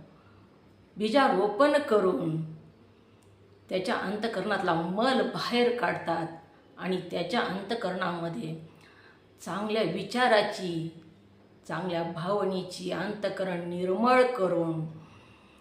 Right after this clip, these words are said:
तिथं सृष्टी निर्माण करतात. भक्तीचं बीजारोपण सद्गुरू करतात.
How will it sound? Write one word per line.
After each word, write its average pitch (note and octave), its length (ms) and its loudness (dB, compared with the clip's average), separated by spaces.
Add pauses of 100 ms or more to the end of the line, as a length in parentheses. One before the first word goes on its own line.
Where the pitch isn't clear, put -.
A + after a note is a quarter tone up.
(160)
तिथं F#3 240 -2
सृष्टी A3+ 580 -2
निर्माण F#3+ 680 4
करतात. D#3 540 -4 (520)
भक्तीचं A3 640 0
बीजारोपण F#3+ 840 4
सद्गुरू G#3+ 540 0
करतात. E3 500 -4